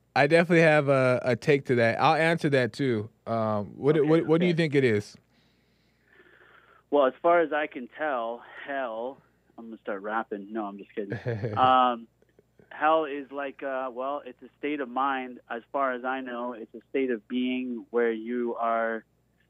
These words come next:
Speaker 2: you know, not feeling any of the fruits of the Spirit, which is, you know, love, joy, peace, and, uh, all those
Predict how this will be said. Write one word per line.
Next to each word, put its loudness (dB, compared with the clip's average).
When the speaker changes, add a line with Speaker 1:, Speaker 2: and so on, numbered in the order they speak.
Speaker 2:
you -6
know, -2
not 0
feeling -4
any -4
of -8
the -6
fruits -6
of -12
the -10
Spirit, -2
which -10
is, -10
you -10
know, -8
love, -4
joy, -2
peace, -10
and, -14
uh, -12
all -10
those -2